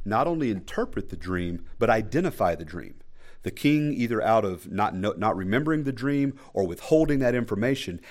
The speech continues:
has demanded that he would only hear someone who could tell him what the dream was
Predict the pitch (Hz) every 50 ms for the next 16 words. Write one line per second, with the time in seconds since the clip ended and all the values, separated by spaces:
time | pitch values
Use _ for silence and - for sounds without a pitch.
0 | - - 113 107 101 98 98 98 90 95 107 120 139 139 117 87 87 85 - -
1 | - - - - - 87 127 123 101 92 - - 117 123 147 156 156 139 135 -
2 | - - 147 107 87 85 - - 104 92 92 92 90 82 - 107 101 - - -
3 | 92 82 76 - - - - - - - - - - - 127 135 127 139 139 135
4 | 135 127 - 120 - 101 120 123 120 117 117 117 120 127 127 131 131 123 -